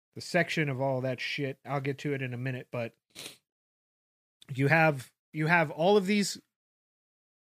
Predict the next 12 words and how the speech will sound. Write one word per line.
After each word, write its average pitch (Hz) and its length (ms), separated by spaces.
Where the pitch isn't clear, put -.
insane 208 680
anomalies. 147 640
Going 185 240
back 180 220
to 180 80
the 170 80
election, 143 640
it's 147 300
mathematically 185 600
impossible 175 480
to 143 60
have 147 240